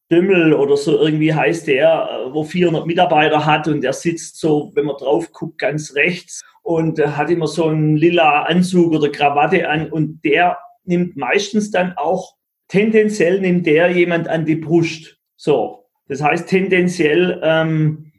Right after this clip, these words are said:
stimmt er dem Ganzen zu und sagt, „Jawohl, das, da machen wir was draus.“ Die anderen sind eher verhalten und eher Neinsager, ne?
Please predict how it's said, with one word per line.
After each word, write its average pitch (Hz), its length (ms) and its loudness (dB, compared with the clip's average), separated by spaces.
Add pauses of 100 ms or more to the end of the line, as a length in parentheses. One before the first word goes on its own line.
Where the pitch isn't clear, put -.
(120)
stimmt 196 400 0
er 156 160 4
dem 170 180 0
Ganzen 147 400 -2
zu 208 340 0
und 170 260 0
sagt, 160 240 -2
„Jawohl, 175 360 2
das, 165 280 -4
da 170 80 2
machen 151 260 -4
wir 143 80 -6
was 143 160 -2
draus.“ 139 280 -4
Die 160 120 0
anderen 185 320 0
sind 180 340 -4
eher 151 220 0
verhalten 170 640 -2
und 143 180 -6
eher 151 320 0
Neinsager, 143 920 0
ne? 175 280 -2